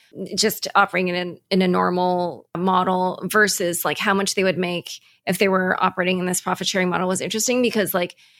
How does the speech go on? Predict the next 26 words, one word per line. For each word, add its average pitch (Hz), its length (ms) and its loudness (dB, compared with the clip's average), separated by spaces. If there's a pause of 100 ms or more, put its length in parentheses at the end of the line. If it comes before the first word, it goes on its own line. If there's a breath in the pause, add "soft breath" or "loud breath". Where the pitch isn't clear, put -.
(120 soft breath)
you 247 120 4
could 262 160 2
still 311 320 2
see 196 580 4
that 190 320 -2
they 220 100 4
would 202 140 2
still 349 260 2
make, 233 560 2 (140)
like, 202 240 2
well 208 320 2
more 190 560 4
than, - 540 -6
you 196 120 0
know, - 120 0
the 185 140 2
other - 180 -2
people. - 580 -6 (400 loud breath)
Um, 190 600 2
it's - 180 2
just 208 260 0
that, 165 460 0 (180)
I 214 80 4
guess, 202 380 0
like, 165 340 -2 (480)
e-, 226 60 2